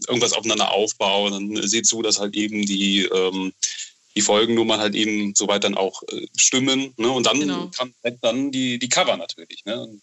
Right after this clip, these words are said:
Speaker 1: äh, da haben, hab ich dann auch immer sehr gerne dann zugeschlagen. Und die Cover, die sind so großartig einfach.
Speaker 2: Hör-, hörst du und liest du denn noch Zeug? Also hörst du und liest du noch John Sinclair oder hast du gar keine
Speaker 1: Okay.
Speaker 2: Zeit mehr dafür?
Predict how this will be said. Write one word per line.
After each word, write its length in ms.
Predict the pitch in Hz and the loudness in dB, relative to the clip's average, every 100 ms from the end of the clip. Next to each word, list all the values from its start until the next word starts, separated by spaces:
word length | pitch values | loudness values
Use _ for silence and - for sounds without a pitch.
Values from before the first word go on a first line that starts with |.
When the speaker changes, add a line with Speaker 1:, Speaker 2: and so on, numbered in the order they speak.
| - | -8
Speaker 1:
äh, 80 | - - _ - | -8 -14 _ -4
da 480 | 90 117 117 113 - 50 50 - - 110 | -2 0 0 0 -4 -12 -18 -20 -10 -8
haben, 360 | 110 110 107 | -6 -6 -4
hab 140 | 110 113 | -2 -2
ich 80 | |
dann 240 | 107 101 104 | 0 -2 -2
auch 120 | - | -4
immer 200 | 113 104 | -2 2
sehr 140 | 107 | 2
gerne 220 | 107 110 101 | 2 0 0
dann 300 | 104 101 - - | -2 -4 -4 -2
zugeschlagen. 720 | - 139 101 - 87 85 82 | 0 2 2 2 2 0 -2
Und 200 | 95 95 - | -10 -10 -6
die 120 | 104 | -4
Cover, 300 | - 107 104 | -2 0 0
die 80 | 90 | 2
sind 160 | 107 101 | 2 2
so 120 | 92 | 0
großartig 640 | 85 87 - - - - - | -2 0 -2 -4 -8 -8 -10
einfach. 320 | - - 95 - - - - _ - | -8 -6 -6 -6 -8 -8 -8 _ -2
Speaker 2:
Hör-, 260 | 269 - | -2 0
hörst 280 | 226 294 - | 2 0 -2
du 60 | 392 | -6
und 120 | 220 | -6
liest 240 | 220 269 | -6 -6
du 60 | 370 | -2
denn 160 | 311 311 | -2 -2
noch 160 | 330 | -6
Zeug? 340 | - 311 392 220 | -6 -6 -6 -8
Also 140 | 214 | -6
hörst 260 | 226 262 330 | -4 -4 -6
du 60 | |
und 100 | 302 | -4
liest 200 | 254 - | -4 -4
du 40 | 302 | -6
noch 120 | 302 | -4
John 160 | 294 294 | -4 -4
Sinclair 560 | 311 320 - 311 302 | -4 -6 -2 -2 0
oder 580 | 226 240 220 220 208 - 180 202 147 _ _ _ _ | 0 2 2 0 -2 -8 -20 -20 -20 _ _ _ _
hast 240 | 208 226 - | -6 -2 0
du 60 | |
gar 120 | 226 | 0
keine 200 | 214 226 | 0 0
Speaker 1:
Okay. 140 | 220 - | 2 2
Speaker 2:
Zeit 160 | 202 | 2
mehr 120 | 180 190 | -2 -6
dafür? 380 | 190 196 190 | -8 -12 -14